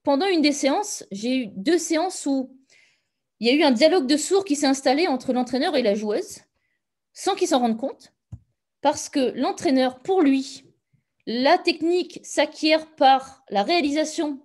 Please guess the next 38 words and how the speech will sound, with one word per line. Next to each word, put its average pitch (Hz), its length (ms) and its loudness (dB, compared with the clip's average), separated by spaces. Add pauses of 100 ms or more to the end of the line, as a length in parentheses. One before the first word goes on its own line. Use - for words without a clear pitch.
(120)
d'un 240 120 0
résultat. 233 600 -2 (520)
Donc, 208 200 -6
on 247 140 -2
va 381 160 2
travailler 311 460 2
une 285 100 4
trajectoire 262 800 0 (260)
et 196 60 -6
on 208 80 0
va 277 160 4
voir 294 560 0
quelle 359 240 2
technique 339 640 -2 (220)
permet 294 320 2
d'atteindre 240 320 0
cette 208 180 -8
tra-, 185 220 -4
trajectoire-là, 196 800 -4 (680)
alors 285 200 4
que 262 100 2
l'athlète, 269 540 0
elle, 339 140 4
elle 302 120 4
attendait 262 540 -2 (260)
un 359 140 0
résultat 311 460 0
précis. 269 520 -8 (880)
Et 196 100 -2
dans 294 200 4
ce 311 140 0
cas-là, 240 560 0 (800)
l'entraîneur, 311 540 2
lui, 302 160 6
reste 320 240 2
sur 320 120 -4
sa 277 120 2
posture 277 720 -2